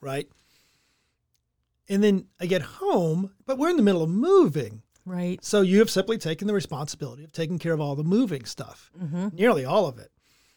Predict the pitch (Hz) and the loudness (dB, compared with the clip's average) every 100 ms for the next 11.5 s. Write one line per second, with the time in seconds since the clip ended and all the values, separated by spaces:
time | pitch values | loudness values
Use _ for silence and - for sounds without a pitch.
0 | _ 202 180 - _ _ _ - 240 185 | _ -4 -4 -6 _ _ _ 2 4 4
1 | 156 180 165 160 - 202 - 135 135 202 | 2 2 2 -2 0 0 0 -6 0 0
2 | - 143 - - _ _ _ _ - 175 | 0 -12 -14 -16 _ _ _ _ -4 -4
3 | 190 - 220 180 214 277 262 - - 190 | -4 -8 -8 2 8 8 6 0 -4 0
4 | 190 165 196 214 185 147 - - 180 - | 0 2 4 4 2 -2 -2 0 -2 -2
5 | - 180 151 147 - 127 151 180 202 220 | -8 -6 -4 -6 -6 -6 -6 -2 4 6
6 | 226 220 208 - - 147 180 175 - 160 | 8 6 4 0 -6 -6 -2 -2 -4 -8
7 | 151 127 156 175 170 208 220 - 185 175 | -8 -10 -4 -2 2 4 2 2 0 0
8 | 165 196 - - _ _ _ _ _ _ | 2 0 0 -8 _ _ _ _ _ _
9 | _ _ _ - 170 160 - - 170 - | _ _ _ -6 -4 -4 -8 -4 -4 -2
10 | - - 269 165 - 131 - 135 135 165 | -4 -2 -2 -2 -4 -8 -10 -10 -6 -2
11 | 262 202 - 110 120 | 0 -2 -6 -12 -14